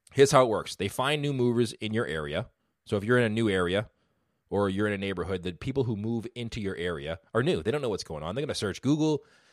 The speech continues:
They're gonna search Facebook. They're gonna search Instagram for places to eat. They're zip code exclusive, just like ours, so nobody else in your area will be able to compete with you. So you don't have to add your coupon into that flyer with seventy-five other coupons. They find new movers. They mail them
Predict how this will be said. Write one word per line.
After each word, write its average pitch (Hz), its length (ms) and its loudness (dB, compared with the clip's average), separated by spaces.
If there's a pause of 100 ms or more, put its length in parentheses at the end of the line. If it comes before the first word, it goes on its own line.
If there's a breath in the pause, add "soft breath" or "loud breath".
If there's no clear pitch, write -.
(120)
They're 107 80 -8
gonna 107 160 -6
search 98 240 -6
Facebook. 143 560 0
They're 92 100 -6
gonna 92 140 -4
search 87 260 -6
Instagram 135 500 -6
for 104 140 -10
places 123 600 -8
to - 180 -14
eat. 95 240 -12 (360 soft breath)
They're 135 180 6
zip 135 220 2
code 147 160 4
exclusive, 120 580 -4
just 107 200 -6
like - 200 0
ours, 92 260 -2
so 95 180 -6
nobody 113 300 -4
else 117 220 0
in 113 60 -8
your 110 100 -2
area 104 260 0
will 101 80 0
be 98 200 -4
able 101 120 -4
to - 120 -12
compete 98 260 -8
with 80 120 -12
you. 92 160 -6 (380 soft breath)
So - 100 -8
you 113 60 -4
don't 113 120 -2
have 123 100 -4
to 113 100 -4
add 110 240 -2
your 104 60 -2
coupon 101 420 -2
into 92 200 -6
that 95 200 -4
flyer 101 460 -2
with 90 180 -6
seventy-five 98 680 -2
other 117 180 -2
coupons. 90 560 -10 (380 soft breath)
They 104 100 -2
find 139 340 0
new 170 120 -2
movers. 117 600 -2
They 113 200 -2
mail 127 280 0
them 120 300 -4